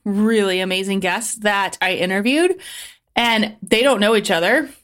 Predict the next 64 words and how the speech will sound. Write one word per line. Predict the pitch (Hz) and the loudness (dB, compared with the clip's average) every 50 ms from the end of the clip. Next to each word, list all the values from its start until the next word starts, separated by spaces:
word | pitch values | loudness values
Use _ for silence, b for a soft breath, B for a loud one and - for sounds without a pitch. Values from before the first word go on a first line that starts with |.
| _ - 208 | _ -6 0
But | 202 226 208 165 | 0 2 2 2
I | - 196 | 0 0
had | 240 247 240 | 0 0 0
back-to-back | 208 214 190 220 220 - 226 214 190 202 - | 0 0 0 -2 -2 0 0 0 0 -2 -2
interviews, | - 196 185 185 170 170 160 165 170 - | -4 -4 -2 -2 -2 -2 -2 -2 -4 -4
and | 190 190 | -6 -6
I | 196 | -4
was | 202 185 - | -4 -4 -6
like, | 202 196 - | -8 -6 -2
"You | 220 226 | 0 0
know | 240 233 | 2 2
what? | 220 202 226 269 - | 2 0 0 -2 -4
I | - | -6
think | - - - 226 269 294 | -8 -2 0 0 0 0
these | 370 427 440 415 - - | 0 0 -2 -2 -2 -4
two | - - - - 208 202 | -8 -8 -6 -4 -4 -4
guests, | 202 156 147 226 - - - - - - | -4 -4 -4 -4 -6 -6 -10 -10 -8 -8
like, | 202 180 175 | -8 -8 -8
should | - - 185 185 175 160 | -8 -8 -8 -8 -8 -8
meet | 190 196 175 | -8 -8 -8
each | 175 143 - - | -8 -10 -8 -8
other." | 156 - - 113 - - - B B B B B B B | -8 -8 -8 -8 -10 -10 -12 B B B B B B B
And | 202 226 214 | -2 0 2
so | 254 247 247 | 4 6 6
it's | 254 247 | 6 4
like | 247 226 233 - | 2 0 0 0
playing | - 254 247 240 208 | 0 2 2 2 2
matchmaker. | 185 196 240 240 - 214 175 170 170 160 | 2 0 0 0 0 0 0 0 0 -2
<laughs> | 151 - | 0 0
And | - 247 | 0 0
I | 233 | 0
sent | - - - 269 277 285 | 0 0 2 2 2 4
them | 381 349 294 | 4 4 4
an | 254 240 | 4 4
email, | 269 330 330 247 185 175 | 4 4 2 2 2 2
and | 180 190 | 2 2
I | 202 214 | 2 2
was | 226 220 240 | 2 2 2
like, | 247 240 208 226 | 0 0 0 -2
"You | 262 | 0
guys | - 381 381 349 320 | 0 2 2 2 2
don't | 302 277 247 220 | 2 0 2 2
know | 202 185 | 0 0
each | 190 202 208 220 | 0 0 0 0
other, | 220 214 233 240 | 0 2 2 0
but | 214 208 196 | 2 2 0
I | 196 | 0
just | 202 247 - - | -2 -4 -4 0
talked | 226 180 185 - | 0 0 -2 -2
to | - 220 | -4 -2
you | 220 208 | 0 0
both | 165 170 196 - | 0 0 0 -2
in | 208 202 | -2 -2
the | 196 196 | -2 -2
same | - 190 185 185 170 | -2 -2 -4 -2 -2
day, | 165 160 175 220 277 - | -2 -2 -2 -2 -2 -4
and | - 175 | -4 -4
you're | 185 185 180 - - - | -2 -2 -4 -4 -6 -8
super | - - 233 226 233 226 | -6 -4 -2 -2 -2 -2
passionate | 214 220 175 175 - - 196 214 233 233 - | -2 -2 -4 -6 -6 -2 -2 -2 0 0 -2
about | 196 190 185 180 | -2 -2 -2 -2
different | 190 196 185 196 185 208 | -2 -2 -2 -2 -4 -4
things, | 185 165 180 196 214 214 | -4 -4 -2 -2 -2 -2
but | 214 - 185 175 - | -2 -2 -2 -2 -2